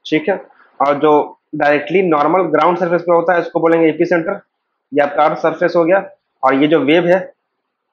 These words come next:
उसको बोलेंगे सिस्मिक वेव्स। ठीक है, चलिए, चलिए देखते हैं practice question of prelims। Electrical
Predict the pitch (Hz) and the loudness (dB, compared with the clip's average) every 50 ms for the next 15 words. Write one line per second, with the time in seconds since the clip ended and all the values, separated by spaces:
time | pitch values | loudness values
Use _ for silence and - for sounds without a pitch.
0 | _ _ _ _ _ _ - 135 - - - - 143 160 170 170 160 151 139 - | _ _ _ _ _ _ -12 -12 -6 -4 -2 0 0 2 0 0 -2 -2 -2 0
1 | 151 147 143 127 123 120 117 - - - - _ _ _ _ _ _ _ _ _ | -2 -2 0 0 0 0 0 -2 -8 -16 -20 _ _ _ _ _ _ _ _ _
2 | _ _ _ _ _ _ _ _ - - 165 165 165 185 180 - _ _ _ _ | _ _ _ _ _ _ _ _ -4 -4 -2 -2 -2 -6 -12 -14 _ _ _ _
3 | _ _ _ _ _ _ _ _ _ _ _ _ _ _ _ _ _ _ _ _ | _ _ _ _ _ _ _ _ _ _ _ _ _ _ _ _ _ _ _ _
4 | _ _ _ _ _ _ _ _ _ - - - - - - - - - - - | _ _ _ _ _ _ _ _ _ -20 -20 -20 -20 -20 -20 -20 -20 -20 -20 -20
5 | - - - - - 160 156 139 165 165 175 170 175 165 - - 185 180 - 160 | -18 -16 -10 -2 0 0 0 2 2 2 2 2 2 0 0 -2 -2 0 0 -4
6 | 165 - 180 170 - 180 165 180 170 175 170 175 160 165 196 202 - - - _ | -2 -2 -4 -4 -2 -4 -2 0 -2 -2 -2 -2 -2 -2 -2 -2 -4 -10 -20 _
7 | _ _ _ _ _ _ _ _ _ _ _ _ _ _ _ _ _ _ _ _ | _ _ _ _ _ _ _ _ _ _ _ _ _ _ _ _ _ _ _ _
8 | _ _ - _ - - - - - - 165 170 165 165 - - 233 - - 214 | _ _ -20 _ -20 -20 -20 -16 -6 -2 0 0 0 0 -2 -4 -2 0 0 0